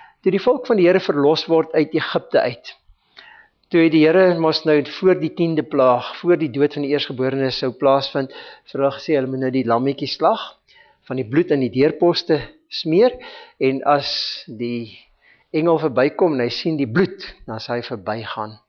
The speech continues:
Nou staan daar in Exodus twaalf vers sewenentwintig, dan moet julle sê, as hulle nou in die nageslag nou hiermee te doen het,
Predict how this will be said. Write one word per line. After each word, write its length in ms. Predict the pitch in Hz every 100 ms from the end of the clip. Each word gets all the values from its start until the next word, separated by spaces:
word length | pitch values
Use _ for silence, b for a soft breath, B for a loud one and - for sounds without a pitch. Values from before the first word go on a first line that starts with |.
| _ B B B B B _
Nou 160 | 117 143 180
staan 320 | - 208 196
daar 240 | 175 165
in 80 | 151
Exodus 460 | 147 - 170 160 -
twaalf 320 | - 160 165 165
vers 300 | 143 135 -
sewenentwintig, 720 | 170 170 160 151 151 143 143 - -
dan 360 | 123 127 151 175
moet 160 | 170 - -
julle 220 | 127 143
sê, 400 | - - 170 135
as 220 | - 127 -
hulle 160 | 123
nou 140 | 131 135
in 80 | 131
die 60 | 131
nageslag 720 | 120 127 143 151 - 147 139 -
nou 140 | 127
hiermee 260 | 120 135 135
te 160 | 135
doen 220 | 113 135 123
het, 140 | 120